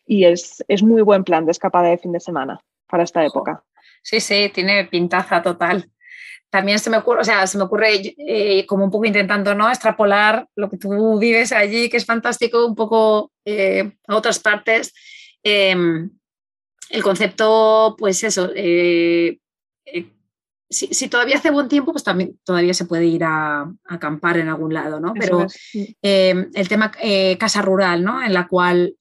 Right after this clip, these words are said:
Speaker 2: eh, sobre todo para la gente que, que vive más en ciudades y viven en pisos, pues el poder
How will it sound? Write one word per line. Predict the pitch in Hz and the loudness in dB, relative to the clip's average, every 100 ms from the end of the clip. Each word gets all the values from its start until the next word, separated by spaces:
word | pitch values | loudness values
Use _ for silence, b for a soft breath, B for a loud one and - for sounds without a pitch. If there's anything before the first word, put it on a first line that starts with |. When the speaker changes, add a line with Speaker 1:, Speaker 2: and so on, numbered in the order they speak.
| _ | _
Speaker 2:
eh, | 196 160 160 160 185 185 _ | -10 -10 -10 -12 -14 -16 _
sobre | - 170 | -8 -4
todo | 180 | -4
para | 180 | -4
la | 170 | -4
gente | 180 180 | -4 -6
que, | 180 175 170 170 165 165 | -2 0 2 2 -2 -4
que | 175 | -4
vive | 170 175 | -2 -2
más | 170 170 | -2 -4
en | 170 | -6
ciudades | 165 190 170 170 170 170 175 - | -6 -4 -2 0 0 0 -2 -6
y | 202 180 | -6 -4
viven | 175 160 | -4 -4
en | 156 156 | -6 -6
pisos, | 226 - 208 202 - - - _ | -4 -2 -2 -2 -6 -14 -20 _
pues | 190 | -8
el | 190 | -6
poder | 180 185 | -2 -2